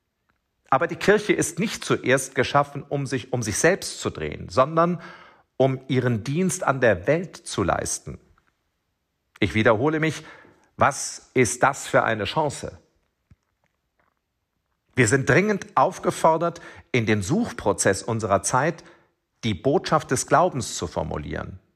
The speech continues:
und in die seelische Armut eine geistliche Heimat zu vermitteln. Wir sind gesendet, Visionen zu vermitteln, die Hoffnung schenken,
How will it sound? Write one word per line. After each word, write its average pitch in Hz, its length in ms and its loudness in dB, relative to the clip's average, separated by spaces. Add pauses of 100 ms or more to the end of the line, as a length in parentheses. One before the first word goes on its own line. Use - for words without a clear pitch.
(380)
und 120 180 4
in 139 160 0
die 120 320 -2
seelische 160 720 4
Armut 180 560 0 (480)
eine 113 240 2
geistliche 139 800 0
Heimat 156 340 2
zu 104 140 -6
vermitteln. - 580 -4 (1160)
Wir 123 100 8
sind 180 280 2
gesendet, 170 580 4 (220)
Visionen 151 640 2
zu 190 100 2
vermitteln, 165 460 0
die 131 120 -2
Hoffnung 135 400 0
schenken, - 600 -8